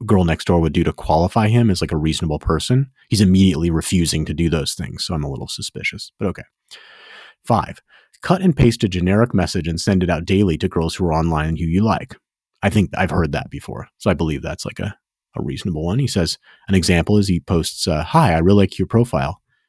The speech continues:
Are you interested in a mutually beneficial arrangement?" Now, I was, again, <sighs> shamefully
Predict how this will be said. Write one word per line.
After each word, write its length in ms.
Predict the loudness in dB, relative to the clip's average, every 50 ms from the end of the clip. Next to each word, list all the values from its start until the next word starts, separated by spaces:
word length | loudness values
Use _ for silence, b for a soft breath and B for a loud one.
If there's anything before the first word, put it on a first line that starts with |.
| _ _
Are 80 | -2 0
you 120 | 2 2
interested 360 | 2 0 -2 -4 -2 -2 0 0
in 60 | 0
a 40 | 0
mutually 320 | 0 -2 -2 0 -2 -2
beneficial 500 | 0 -2 -4 -4 -4 -6 -8 -6 -6 -4
arrangement?" 440 | -2 0 0 -2 -2 -4 -8 -16 _ B B B B B
Now, 100 | 0 2
I 20 |
was, 260 | 4 4 4 4 0 -6 -10
again, 400 | -6 -4 -2 -2 0 -2 -4 -6 _ _ _ _ _ _ _ _ _ _
<sighs> 760 | -18 -18 -16 -16 -18 -20 -20 -20 -20 -18 -16 -16 -14 -14 -10
shamefully 600 | -6 -2 2 2 2 2 2 0 0 0 0 -2